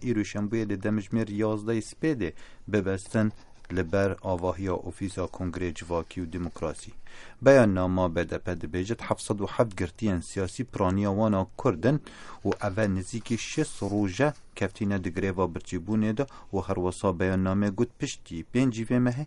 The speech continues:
deh hezar girtiyên dî li heftê û du zindangehên Tirkiye pişikdarî li grêvê bikin. Kar bi destên B D P gotin em piştevaniya bergiriya bergirîkirina mafên zindaniya û daxwazên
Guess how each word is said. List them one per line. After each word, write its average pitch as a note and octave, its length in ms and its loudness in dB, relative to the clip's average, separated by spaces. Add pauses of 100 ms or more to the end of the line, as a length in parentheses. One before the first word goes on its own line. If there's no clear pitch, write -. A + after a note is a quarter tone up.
(340)
deh G2+ 160 4
hezar G2 300 2
girtiyên G2 580 -2
dî C#3+ 240 0
li G2+ 80 2 (100)
heftê - 400 -2
û G2+ 220 -6
du D3+ 100 4 (220)
zindangehên G2 880 0
Tirkiye C#3+ 400 0 (320)
pişikdarî F#2 540 0
li F2 160 0
grêvê G2+ 380 -2
bikin. E2 300 -4 (380)
Kar F2+ 220 4
bi E2 40 -6
destên F2 440 -4
B E2+ 120 -2
D E2+ 60 -6
P - 180 -2 (180)
gotin F#2 440 -2 (120)
em A2+ 180 0
piştevaniya G2 800 -2
bergiriya G#2+ 540 0 (460)
bergirîkirina A2 640 4 (100)
mafên B2 340 4
zindaniya A#2 640 4 (100)
û F2 100 -4
daxwazên G2 640 2